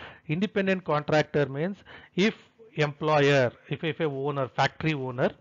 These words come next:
we have a factory owner, they want to set up one small office building. Okay, assume that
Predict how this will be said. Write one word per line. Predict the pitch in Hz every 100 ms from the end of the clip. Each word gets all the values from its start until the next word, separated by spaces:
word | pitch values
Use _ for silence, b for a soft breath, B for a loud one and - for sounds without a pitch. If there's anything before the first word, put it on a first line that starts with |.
| _ _ _ _ -
we | 139
have | 139
a | 127
factory | 127 - - 151
owner, | 127 117 143 240 - B B B B B B _ 170 139
they | 160
want | 156 170 170
to | 190
set | - 151 156
up | 151 151
one | 139 143 165 175 _ _
small | 139 139 143
office | 123 120 135 120 - _ _ _ _ -
building. | 117 127 127 107 - - _ _ _ b b b -
Okay, | 277 339 269 - _ _ -
assume | 139 123 170 160
that | 180 269 -